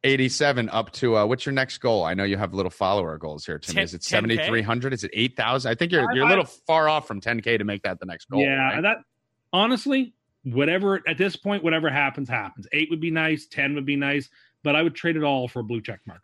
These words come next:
Speaker 2: I can't believe M L B Model has more followers than Tim. I'm not, listen, I love M L B Model as
Speaker 1: That
Speaker 2: much
Speaker 1: is
Speaker 2: as,
Speaker 1: shocking.
Speaker 2: as much as the next person, but he does
Speaker 1: It
Speaker 2: not,
Speaker 1: is shocking.
Speaker 2: he does not bring the heat on Twitter like Tim does.
Speaker 1: It is shocking. It is, it is absolutely shocking. So, Tim, would you rather have ten followers and a blue check mark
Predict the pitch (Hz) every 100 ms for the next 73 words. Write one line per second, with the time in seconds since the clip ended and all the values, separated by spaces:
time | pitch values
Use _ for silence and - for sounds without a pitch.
0 | - 208 302 - 262 220 190 175 151 156
1 | 156 143 139 131 131 123 120 117 123 123
2 | 127 113 113 117 113 107 139 104 113 139
3 | 170 165 170 156 151 214 202 190 185 170
4 | 170 160 185 220 170 113 - - 175 170
5 | 170 160 160 160 165 156 143 160 - 190
6 | 180 180 190 220 196 196 185 - - 82
7 | 73 226 202 226 226 160 196 196 170 -
8 | 214 208 147 151 143 165 151 127 123 -
9 | - 208 220 214 - - - - 117 120
10 | - 127 127 95 73 - 95 90 104 95
11 | 101 113 - 107 98 110 92 - 110 -
12 | 131 131 104 123 147 147 151 139 120 110
13 | 92 - - 117 143 147 135 123 117 92
14 | 90 - 101 90 98 95 - 101 110 117
15 | 127